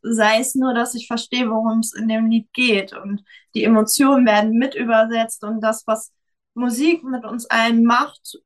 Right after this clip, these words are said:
finde ich, sollte auch Gehörlosen zustehen. Zumindest die Chance zu haben, das auszuprobieren und mal zu erfahren.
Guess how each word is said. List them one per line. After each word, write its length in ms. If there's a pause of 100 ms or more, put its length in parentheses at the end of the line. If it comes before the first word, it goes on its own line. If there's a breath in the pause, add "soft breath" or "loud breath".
finde 360
ich, 260 (280)
sollte 460
auch 140
Gehörlosen 920
zustehen. 880 (140)
Zumindest 680
die 120
Chance 460
zu 220
haben, 320
das 300 (220)
auszuprobieren 960
und 180
mal 220
zu 160
erfahren. 720